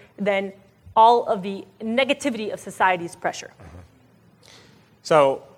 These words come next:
Speaker 2: for communion, for perspective, for survival, how about for guidance? Wrong.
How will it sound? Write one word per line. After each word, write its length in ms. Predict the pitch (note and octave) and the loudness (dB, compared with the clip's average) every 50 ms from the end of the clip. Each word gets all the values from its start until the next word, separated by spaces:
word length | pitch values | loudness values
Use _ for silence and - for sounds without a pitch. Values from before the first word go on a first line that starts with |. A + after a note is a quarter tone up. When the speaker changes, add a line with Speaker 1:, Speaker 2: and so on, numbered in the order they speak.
| _ _ _ _ _ _ _ _ _ _ _ _ _ _ _ _ _ _ _ | _ _ _ _ _ _ _ _ _ _ _ _ _ _ _ _ _ _ _
Speaker 2:
for 80 | - | -12
communion, 480 | A#2 - C3+ C3+ C#3+ C#3+ C#3 C#3 C3+ C3+ | -8 -6 -4 -4 -4 -2 -2 -4 -6 -6
for 140 | C3+ C3 A#2 | -8 -12 -12
perspective, 680 | - A#2+ G#2+ - - C3 B2 - C3 B2 A#2 - - - _ | -12 -14 -16 -6 -4 -4 -4 -2 -4 -4 -4 -6 -12 -20 _
for 140 | - B2+ | -14 -14
survival, 760 | A#2 - A#2+ A2+ B2 A#2+ A#2+ A#2+ A#2 A2+ A#2 A2 A2+ A2+ A2 - _ _ - _ _ _ _ _ _ _ _ _ _ _ _ _ _ _ _ _ _ _ _ _ _ _ _ _ _ _ _ _ _ _ _ _ _ _ _ _ _ _ | -10 -10 -12 -6 -2 0 0 0 0 -2 -4 -4 -4 -6 -10 -18 _ _ -20 _ _ _ _ _ _ _ _ _ _ _ _ _ _ _ _ _ _ _ _ _ _ _ _ _ _ _ _ _ _ _ _ _ _ _ _ _ _ _
how 40 | E3 | 2
about 140 | A3+ A3 - | 2 2 2
for 120 | - D3+ | -2 -4
guidance? 560 | - - A#2+ C#3 A#2+ G2 - - - - - _ _ _ _ _ _ _ _ _ _ _ _ _ _ _ _ _ _ _ _ _ _ _ _ _ _ _ _ _ _ _ _ _ _ _ _ _ _ - | -2 -2 -2 -2 -4 -10 -16 -16 -16 -16 -18 _ _ _ _ _ _ _ _ _ _ _ _ _ _ _ _ _ _ _ _ _ _ _ _ _ _ _ _ _ _ _ _ _ _ _ _ _ _ -14
Wrong. 260 | A2 G2+ G#2 G2+ | -14 -14 -14 -16